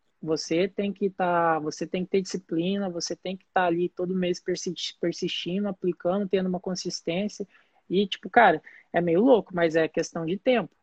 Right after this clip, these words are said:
É questão de tempo pra você ver melhor. Por exemplo, uma coisa que ele fala que eu, tipo assim,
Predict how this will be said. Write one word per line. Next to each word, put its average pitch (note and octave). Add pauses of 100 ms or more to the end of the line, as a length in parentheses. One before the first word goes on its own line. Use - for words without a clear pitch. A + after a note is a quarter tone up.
(360)
É D#3
questão E3+
de G3
tempo G#3
pra G3+
você G3+
ver G3
melhor. G3
Por G3+
exemplo, E3 (1400)
uma G3
coisa G#3
que A3
ele A3
fala F#3+
que -
eu, G3+
tipo G3+
assim, F3